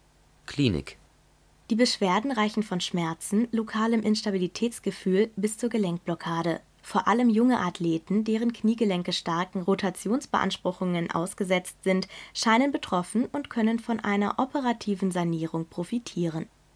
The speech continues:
Speaker 2: Eine kleine Fallserie beschreibt die Sanierung einer Gelenkblockade durch arthroskopische Reparatur von rupturierten popliteomeniskalen Faszikeln und zum Teil damit assoziierten instabilen Rissen an der meniskokapsulären Anheftung,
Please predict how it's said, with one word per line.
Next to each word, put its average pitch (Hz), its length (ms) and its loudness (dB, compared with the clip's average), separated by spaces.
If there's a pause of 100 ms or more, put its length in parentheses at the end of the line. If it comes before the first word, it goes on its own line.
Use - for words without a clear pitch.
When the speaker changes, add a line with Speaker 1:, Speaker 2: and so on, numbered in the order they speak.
Speaker 2:
Eine 247 240 6
kleine 233 340 2
Fallserie 180 720 -2
beschreibt 165 540 -4
die 175 80 -2
Sanierung 165 640 -2
einer 170 260 -2
Gelenkblockade 175 920 0
durch 226 260 0
arthroskopische 226 840 -4
Reparatur 180 800 -4
von 220 220 0
rupturierten 208 840 -2
popliteomeniskalen 170 1200 -4
Faszikeln 202 720 -2 (340)
und 262 180 2
zum 285 200 -2
Teil 214 320 0
damit 196 400 0
assoziierten 190 800 -4
instabilen 185 680 -2
Rissen 180 420 -4
an 170 140 -4
der 170 100 -2
meniskokapsulären 175 1160 -2
Anheftung, 185 680 0